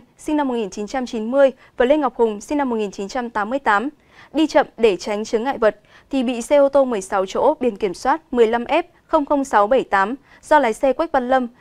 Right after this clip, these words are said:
sinh năm một nghìn chín trăm tám mươi chín, va chạm vào phía sau. Sau đó, ba người là Quách Văn Lâm, Trịnh Tuấn Anh, Lê Ngọc Hùng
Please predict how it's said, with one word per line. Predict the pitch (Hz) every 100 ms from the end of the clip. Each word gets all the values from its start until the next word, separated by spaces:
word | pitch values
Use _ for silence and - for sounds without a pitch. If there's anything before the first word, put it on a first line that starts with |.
| _
sinh | - 302
năm | 294
một | 247
nghìn | 226 208
chín | 214 214
trăm | 277 254
tám | 233 220
mươi | 262
chín, | - 220 233 -
va | 262
chạm | 247 254 -
vào | 202
phía | - 190
sau. | 220 254 233 _ _ _ _ - -
Sau | - 339
đó, | 285 254
ba | 277
người | 294 269 220
là | 208
Quách | 196 311
Văn | 285 269
Lâm, | 269 254
Trịnh | 247 285
Tuấn | - 220
Anh, | 220 269 254 -
Lê | 269 285
Ngọc | 240
Hùng | - 226 202